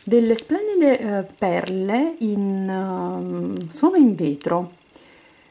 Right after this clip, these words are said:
precisamente non so dire se sia una pietra dura naturale, ma mi sembrano in vetro dipinte da otto millimetri, molto molto bella questa colorazione, guardate. E questa meraviglia, queste perle, ehm,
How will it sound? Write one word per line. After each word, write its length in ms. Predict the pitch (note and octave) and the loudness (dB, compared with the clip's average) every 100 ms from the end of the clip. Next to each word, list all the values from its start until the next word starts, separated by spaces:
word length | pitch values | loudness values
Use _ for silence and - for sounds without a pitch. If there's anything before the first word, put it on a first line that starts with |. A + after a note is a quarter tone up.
| _ | _
precisamente 720 | - A#3 C4 D4 C4 A#3 A#3 | -2 -2 0 2 4 2 0
non 260 | G3 G3+ G#3 | -4 -4 -6
so 180 | - G3 | -6 -8
dire 480 | E3+ F3 F#3+ D#3+ F3 | -6 -6 -4 -4 -6
se 220 | - F#3+ | -6 -6
sia 320 | - - F#3 | -6 -6 -6
una 180 | F3+ F#3 | -4 -6
pietra 300 | F3 G3 F#3+ | -2 -2 -2
dura 180 | F3 F3 | -4 -2
naturale, 540 | F#3 F#3+ G3+ A3 A#3+ F#3+ | -2 -4 -4 -2 -2 -2
ma 200 | F#3 - | -4 -4
mi 100 | G#3 | -6
sembrano 420 | G3 G3+ G3 G3 | -6 -6 -4 -4
in 120 | G3 G3 | -2 0
vetro 240 | G3+ G3+ | 0 -2
dipinte 720 | F#3+ F#3 F3 E3 D#3+ G3+ F4 | -4 -6 -8 -8 -6 -4 -2
da 80 | C4 | -2
otto 260 | D#3+ - F#3+ | -6 -8 -6
millimetri, 540 | F#3 F3+ F3 F#3+ G3+ | -6 -6 -8 -8 -4
molto 380 | G3+ D#4 - G3+ | -2 -2 -2 -8
molto 200 | F3+ E3 | -8 -12
bella 240 | D#3+ - | -14 -14
questa 260 | E3 F3+ F#3 | -16 -14 -12
colorazione, 540 | F3 F3 F3 - E3+ F3 | -12 -12 -14 -14 -14 -12
guardate. 440 | F3+ - C#4+ F#4 G#4 - - - - - - - - | -14 -8 -8 -8 -14 -14 -20 -18 -18 -16 -18 -20 -8
E 220 | E4 G#4 | -6 -2
questa 260 | A3 A3 | -4 -2
meraviglia, 500 | F#3 F#3 F3 D#3+ D3+ | -4 -2 -4 -4 -4
queste 280 | E3+ F#3+ - | -6 -6 -6
perle, 760 | G3+ G3 F3+ F3 F3 F3+ G3+ A#3+ | -4 -4 -4 -6 -6 -6 -6 -6
ehm, 1040 | G3+ F3 F3 F3 F3 E3+ E3+ E3 F3+ F#3+ | -6 -6 -6 -8 -8 -8 -8 -8 -10 -12